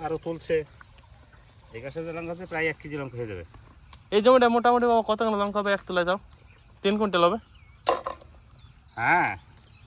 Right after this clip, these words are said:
Speaker 1: তা হবে।
Speaker 2: তিন কুইন্টাল হয়ে যাবে না?
Speaker 1: হুম।
Speaker 2: কতটা জমি বাবা এটা?
Speaker 1: আট কাঠা।
Speaker 2: আট কাঠায় তিন কুইন্টাল?
Speaker 1: হুম।
Speaker 2: সেই ফলন হয়েছে তো তাহলে?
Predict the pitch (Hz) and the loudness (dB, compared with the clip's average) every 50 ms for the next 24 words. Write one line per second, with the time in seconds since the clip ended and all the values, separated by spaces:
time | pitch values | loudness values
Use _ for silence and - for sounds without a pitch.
0 | - - - - _ - - - - - - - - - 127 131 127 120 101 92 | -20 -20 -20 -20 _ -20 -20 -20 -20 -20 -20 -20 -12 -8 -4 -4 -4 -4 -6 -10
1 | 87 - _ - - - 160 165 180 180 165 151 135 127 127 131 131 156 214 214 | -14 -18 _ -20 -12 -8 -6 -4 -4 -2 0 0 2 2 2 0 -2 -2 -4 -8
2 | - - - 101 92 87 82 - - - - - - - - - - 165 180 208 | -10 -18 -18 -18 -16 -18 -18 -20 -20 -20 -20 -20 -20 -20 -4 2 2 4 4 6
3 | 202 196 196 196 196 190 190 196 196 196 240 262 - - - - - - - 107 | 4 4 4 4 2 2 4 4 2 2 0 -4 -14 -20 -20 -20 -20 -20 -18 -18
4 | 101 - - 113 104 131 - - - - - - - 170 - - 220 214 214 185 | -18 -18 -16 -14 -14 -14 -14 -18 -20 -14 -4 0 0 0 2 2 2 2 4 4
5 | - 226 240 233 240 190 143 117 95 - - - - - - - - - - - | 2 0 2 2 0 0 0 -2 -4 -4 -12 -20 -20 -18 -16 -16 -16 -16 -18 -20
6 | - - - - - - - - - - - - 202 220 254 247 - 180 170 165 | -20 -20 -20 -20 -20 -20 -20 -20 -20 -16 -2 4 6 8 8 8 8 6 6 8
7 | 160 147 127 131 131 127 123 135 147 165 | 6 4 2 0 -2 -2 0 0 0 0